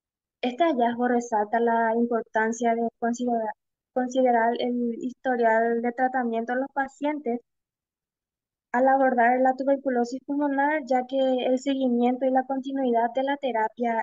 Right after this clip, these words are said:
es fundamental para garantizar una atención efectiva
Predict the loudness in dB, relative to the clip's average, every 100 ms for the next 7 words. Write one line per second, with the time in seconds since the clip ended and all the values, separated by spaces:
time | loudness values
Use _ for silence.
0 | -4 -2 -2 -4 _ _ _ _ _ _
1 | _ 0 2 2 2 2 2 2 0 0
2 | 2 2 2 2 0 -2 -6 -2 0 2
3 | 2 2 2 0 -4 -8 -12 _ _ _
4 | -2 0 0 2 0 0 -4 -6 -2